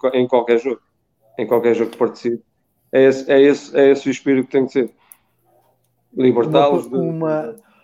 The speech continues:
Speaker 2: uma
Speaker 1: Pois.
Speaker 2: pergunta, uma pergunta difícil. Eu não, também não, não quero que digas, não tens necessidade de, ehm, de, de elencar nomes, mas vês ali potencial para chegar à equipa A, na equipa sub-quinze?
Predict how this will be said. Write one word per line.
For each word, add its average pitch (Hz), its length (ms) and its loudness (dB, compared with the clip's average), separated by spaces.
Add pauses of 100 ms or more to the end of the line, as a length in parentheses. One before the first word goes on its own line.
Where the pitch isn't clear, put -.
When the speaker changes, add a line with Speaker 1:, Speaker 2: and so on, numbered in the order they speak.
(280)
Speaker 2:
uma 165 180 -2
Speaker 1:
Pois. 165 200 6
Speaker 2:
pergunta, 151 500 0 (300)
uma 165 260 -4
pergunta 160 440 -4
difícil. 135 680 -12
Eu 127 120 -14
não, 131 440 -16
também 139 320 -10
não, 139 180 -10
não 143 200 -10
quero 139 240 -6
que 139 160 -14
digas, 131 600 -10
não 127 200 -16
tens 135 200 -10
necessidade 127 540 -12
de, 120 380 -16 (600)
ehm, 117 720 -16
de, 131 340 -12
de 123 140 -10
elencar 143 480 -2
nomes, 120 400 -10
mas 143 260 -6
vês 156 320 -2
ali 160 180 -4
potencial 147 800 -8
para 143 160 -10
chegar 139 260 -8
à 135 40 -8
equipa 127 320 -16
A, 139 240 -14 (420)
na 123 100 -20
equipa 123 360 -20
sub-quinze? 131 600 -18